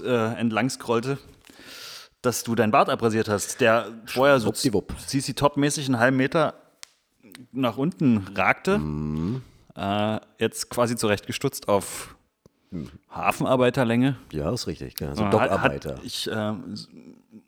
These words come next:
Speaker 1: obwohl's mich erst natürlich erschreckt hat, weil ich einfach, ähm, den Anblick des langen Bartes gewohnt war,
Speaker 2: Mhm.
Speaker 1: habe ich dann im, direkt im zweiten Gedanken gedacht: Ja, super, das passt. Das ist eine Veränderung. Das Thema hatten wir schon vor
Speaker 2: Hatten
Speaker 1: zwei
Speaker 2: wir.
Speaker 1: Podcasts oder drei.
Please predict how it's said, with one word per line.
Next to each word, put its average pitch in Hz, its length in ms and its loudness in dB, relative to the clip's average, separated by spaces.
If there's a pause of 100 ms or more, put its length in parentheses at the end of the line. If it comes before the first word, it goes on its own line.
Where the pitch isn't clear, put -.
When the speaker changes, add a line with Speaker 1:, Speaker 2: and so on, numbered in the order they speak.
(300)
Speaker 1:
obwohl's 117 420 0
mich 117 200 -4
erst 107 240 -2
natürlich 101 240 -2
erschreckt - 340 -6
hat, 139 120 -2
weil 90 120 0
ich 85 100 -6
einfach, 90 400 -6
ähm, 92 480 -8 (400)
den 101 120 -8
Anblick 101 420 -6 (640)
des 92 80 -14
langen 95 180 -2
Bartes 90 300 0
gewohnt 92 320 -4
war, 117 120 2
Speaker 2:
Mhm. 90 300 -4
Speaker 1:
habe 98 140 0
ich - 60 -6
dann 98 140 -2
im, 90 240 -6
direkt 110 440 -4
im 131 80 -2
zweiten 127 260 0
Gedanken 113 260 0
gedacht: 104 160 -6
Ja, 135 120 0 (100)
super, 95 320 -2
das 95 160 -4
passt. - 300 -12
Das 107 120 -6
ist 127 140 -6
eine 113 220 2 (260)
Veränderung. 170 840 4 (200)
Das - 100 -8
Thema 104 200 4
hatten 131 140 4
wir 107 80 6
schon 113 200 6
vor 117 120 4
Speaker 2:
Hatten - 100 0
Speaker 1:
zwei 107 120 4
Speaker 2:
wir. 73 60 0
Speaker 1:
Podcasts 127 500 0
oder 107 180 2
drei. 104 280 2